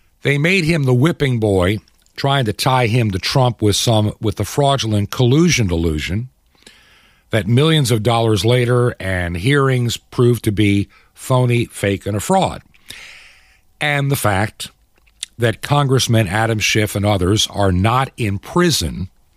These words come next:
for lying to the American public on television and in, and in the House of Representative chambers and in hearings. The fact that, that,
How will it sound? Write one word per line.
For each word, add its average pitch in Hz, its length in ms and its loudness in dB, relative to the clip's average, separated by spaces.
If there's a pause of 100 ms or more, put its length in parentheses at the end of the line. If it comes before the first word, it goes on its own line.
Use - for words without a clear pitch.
(640)
for 117 240 0
lying 143 400 2
to 101 400 2 (160)
the 92 100 -4
American 131 540 0
public 95 500 -2 (400)
on 151 280 2
television 92 760 -2
and 120 360 -2
in, 185 400 0 (960)
and 117 160 -2 (240)
in 156 180 2
the 113 120 2
House 131 360 0
of 101 160 -2
Representative 113 720 0
chambers 160 680 0 (440)
and 113 340 -2
in 98 200 -4
hearings. 190 680 0 (1400)
The 104 80 -10
fact 175 360 -2
that, 131 180 0
that, 131 280 0